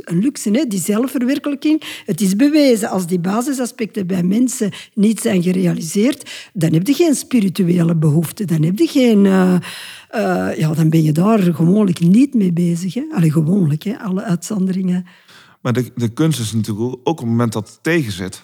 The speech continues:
Speaker 2: om dan, eh, te, wel bewust van te zijn dat er overal toch nog gewoon een overvloed van is.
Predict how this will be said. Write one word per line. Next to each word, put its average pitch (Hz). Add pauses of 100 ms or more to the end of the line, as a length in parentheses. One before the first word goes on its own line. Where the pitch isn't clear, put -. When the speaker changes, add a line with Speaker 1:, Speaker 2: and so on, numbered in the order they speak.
Speaker 2:
om 117
dan, 127
eh, 113
te, 107 (320)
wel 135
bewust 107
van 113
te 101
zijn 95 (400)
dat 113
er 101 (180)
overal 127
toch -
nog 120
gewoon 113
een 113
overvloed 107
van 82
is. -